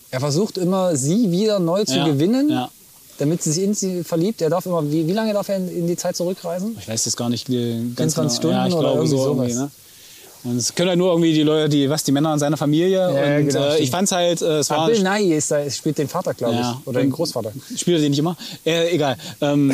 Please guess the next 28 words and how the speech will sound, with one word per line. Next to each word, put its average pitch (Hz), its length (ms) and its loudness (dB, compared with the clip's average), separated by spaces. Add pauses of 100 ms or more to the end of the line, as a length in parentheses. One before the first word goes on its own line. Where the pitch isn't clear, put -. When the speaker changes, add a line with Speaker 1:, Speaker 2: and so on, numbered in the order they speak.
Speaker 1:
<laughs> 202 60 0
Im 170 140 0
Zweifelsfalle, 156 640 0
ja. 120 140 0 (300)
Speaker 2:
<laughs> - 320 -10
Nee, 175 160 2
einfach, 185 360 -2 (120)
äh, 147 440 2 (160)
super 170 240 0
schön, 175 380 2
äh, 147 240 0
super 147 180 0
gut 160 160 0
zu - 80 -2
gucken. 170 300 -2
Also 143 240 2
so 139 180 2
dieses, 135 280 0
dieses, 127 380 0
äh, 127 300 0
ja, 131 240 2
es 175 60 -2
ist 165 100 -2
eine 156 80 2
Love 165 180 0
Story, 170 360 0
aber 135 760 0 (640)
auch 135 220 -4